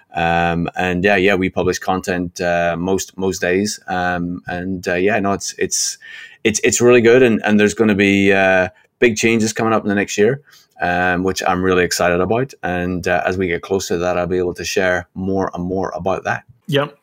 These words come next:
Speaker 2: It's a great place for the, that peer-to-peer networking, and it's open sourced workplace dot com, right?
Speaker 1: Thank you. Yes.
Speaker 2: <laughs> Well, thank you, my friend, for sharing your perspectives, your insight, and your wisdom. I think, um, this is all leading towards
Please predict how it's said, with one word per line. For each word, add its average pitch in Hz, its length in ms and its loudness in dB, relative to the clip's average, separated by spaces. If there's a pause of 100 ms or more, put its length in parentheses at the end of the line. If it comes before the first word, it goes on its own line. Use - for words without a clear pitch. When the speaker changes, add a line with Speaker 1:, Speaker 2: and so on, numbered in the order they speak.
Speaker 2:
It's 143 160 -2
a - 20 -2
great 151 240 4
place 143 260 2
for 131 200 0
the, 131 260 0
that 135 240 -2
peer-to-peer 147 380 0
networking, 120 560 -2
and 120 80 -2
it's 113 260 -6
open 139 360 0
sourced - 600 -4 (100)
workplace 127 760 -4
dot 117 180 -6
com, 101 300 -8
right? 131 240 -10
Speaker 1:
Thank 87 320 -4
you. 85 80 -6
Yes. 85 360 -4
Speaker 2:
<laughs> 185 40 -2 (560)
Well, 170 380 4
thank 202 260 2
you, 220 80 4
my 180 140 4
friend, 180 300 2
for 160 120 0
sharing 185 280 4
your 160 100 2
perspectives, 165 760 0
your 147 100 4
insight, 165 400 2
and 165 100 -4
your 139 100 0
wisdom. 151 420 0
I 131 160 0
think, 151 440 -2
um, 131 300 0
this 135 160 -2
is 135 100 -2
all 135 220 4
leading 135 380 0
towards 127 520 0